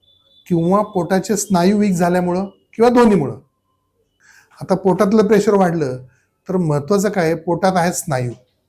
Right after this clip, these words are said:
ते स्नायू एक्सपांड होतात आणि ते सगळं प्रेशर सोक केलं जातं. पण पोटात दुर्दैवानं काही ठिकाणी,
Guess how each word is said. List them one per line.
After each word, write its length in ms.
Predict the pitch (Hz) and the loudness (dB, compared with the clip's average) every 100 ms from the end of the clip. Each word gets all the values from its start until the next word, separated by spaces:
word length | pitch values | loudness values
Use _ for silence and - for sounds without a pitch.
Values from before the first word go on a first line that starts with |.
| - | -8
ते 80 | |
स्नायू 340 | - 180 160 185 | -6 0 2 4
एक्सपांड 440 | 160 - 202 196 | 2 0 0 2
होतात 200 | 165 - - _ _ _ _ _ _ | 2 -2 -10 _ _ _ _ _ _
आणि 100 | 151 160 | -8 -2
ते 100 | 190 | -2
सगळं 260 | - 185 196 | 0 0 2
प्रेशर 400 | 196 180 220 254 - _ _ _ _ _ _ _ _ _ | 2 0 0 -2 -6 _ _ _ _ _ _ _ _ _
सोक 280 | - 226 220 | 0 2 4
केलं 160 | 185 151 | 4 4
जातं. 260 | 120 - - _ _ _ _ _ _ _ | 0 -6 -20 _ _ _ _ _ _ _
पण 120 | 175 | -6
पोटात 400 | 170 175 151 208 | -6 -4 0 2
दुर्दैवानं 640 | 202 175 165 185 190 190 196 196 | 2 2 2 2 2 2 0 -2
काही 220 | 165 165 | 0 2
ठिकाणी, 480 | 190 175 180 170 180 | 0 -2 -4 -4 -4